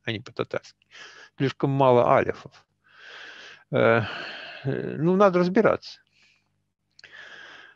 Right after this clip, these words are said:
Э, то есть на языке, к-, который, э,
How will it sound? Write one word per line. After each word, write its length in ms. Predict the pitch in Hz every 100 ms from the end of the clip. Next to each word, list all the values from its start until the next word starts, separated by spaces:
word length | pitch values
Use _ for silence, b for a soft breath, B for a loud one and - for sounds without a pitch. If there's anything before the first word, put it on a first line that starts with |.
| B _ -
Э, 220 | 160 156 - - B B B B B B B B B B B -
то 120 | 151
есть 240 | 202 -
на 280 | 151 139 131
языке, 520 | 127 131 131 123 185
к-, 340 | 220 - - -
который, 580 | 127 120 147 170 160 143
э, 320 | 127 123 120